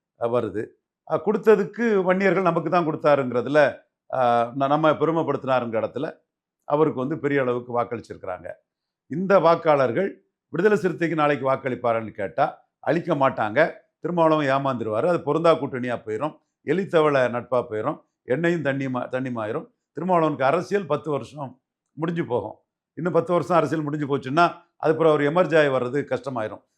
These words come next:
ரெண்டாயிரத்தி பதினொன்னுலயும் திருமாவளவன்ட்ட இதான் சொன்னேன். ஆ, பாமக, ஆ, விடுதலை சிறு கூட்டணி பொருந்தா கூட்டணி, போய் மாட்டிடாதீங்கன்னேன். அவர் போய் மாட்டிக்கிட்டாரு.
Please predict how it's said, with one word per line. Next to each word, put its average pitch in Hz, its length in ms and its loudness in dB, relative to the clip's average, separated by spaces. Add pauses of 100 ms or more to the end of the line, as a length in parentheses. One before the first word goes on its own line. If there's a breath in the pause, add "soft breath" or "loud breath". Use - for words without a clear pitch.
ரெண்டாயிரத்தி 165 340 2
பதினொன்னுலயும் 160 480 0
திருமாவளவன்ட்ட 151 480 0
இதான் 139 160 0
சொன்னேன். 117 360 -8 (520)
ஆ, 120 300 -2
பாமக, 160 420 4 (680)
ஆ, 123 400 4
விடுதலை 170 340 -2
சிறு 147 220 -4
கூட்டணி 147 280 -4
பொருந்தா 156 380 2
கூட்டணி, 135 340 -6
போய் 143 180 -2
மாட்டிடாதீங்கன்னேன். 127 840 -2 (540)
அவர் 151 240 2
போய் 151 160 0
மாட்டிக்கிட்டாரு. 156 600 2